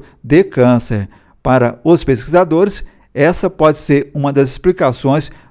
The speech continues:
para o alto índice da doença nesses locais. Com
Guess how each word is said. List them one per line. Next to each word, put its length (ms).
para 180
o 140
alto 320
índice 400
da 140
doença 500
nesses 520
locais. 680
Com 300